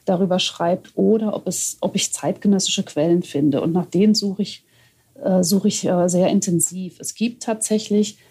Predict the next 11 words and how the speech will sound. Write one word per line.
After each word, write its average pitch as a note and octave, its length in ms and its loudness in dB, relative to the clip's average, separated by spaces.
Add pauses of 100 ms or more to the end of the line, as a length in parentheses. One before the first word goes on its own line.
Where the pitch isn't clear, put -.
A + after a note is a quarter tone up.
(140)
einige F3 460 0
wenige F3 420 2
Tagebücher, C4 880 2 (400)
die G#3+ 160 4
in A3+ 260 4
den A#3 160 6
Ghettos A3 360 0
geschrieben G#3 540 2
wurden G3 380 4
und D#3+ 200 0
auf - 440 -4